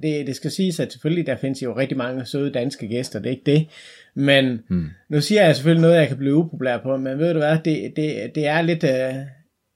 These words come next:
Speaker 1: det, det, det er lidt mere behageligt, når man har besøg af nordmænd, for eksempel.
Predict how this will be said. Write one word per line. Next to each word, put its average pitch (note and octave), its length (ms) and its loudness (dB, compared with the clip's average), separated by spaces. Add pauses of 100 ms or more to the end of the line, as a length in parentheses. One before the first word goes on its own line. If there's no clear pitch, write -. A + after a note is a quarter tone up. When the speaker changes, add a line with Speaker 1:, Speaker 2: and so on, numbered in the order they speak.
(160)
Speaker 1:
det, - 80 -16 (260)
det, F3+ 200 -4
det F#3+ 100 4
er F#3+ 120 8
lidt G3+ 160 4
mere G#3 140 6
behageligt, E3+ 460 6
når C#3 100 2
man C#3 120 0
har C3+ 180 0
besøg F3 340 0
af C3 280 -2
nordmænd, C#3+ 480 2
for B2+ 80 -8
eksempel. G#2+ 380 -8